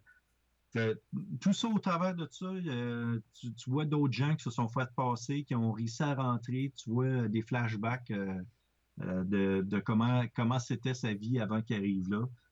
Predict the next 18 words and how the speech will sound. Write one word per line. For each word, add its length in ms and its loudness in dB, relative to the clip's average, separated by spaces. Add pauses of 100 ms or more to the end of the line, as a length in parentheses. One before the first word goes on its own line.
(140)
Euh, 300 0 (100)
pourquoi 280 0
qu'il 160 -14
connaît 340 2
telle 240 0
gens, 420 0 (460)
puis, 180 2
euh, 80 0
tout 180 -14
ça. 260 0 (680)
Puis 140 -18
c'est, 260 2
euh, 400 2 (1300)
tout, 180 4 (920)
tout 120 4
ça 300 2
devient, 640 4
euh, 680 -6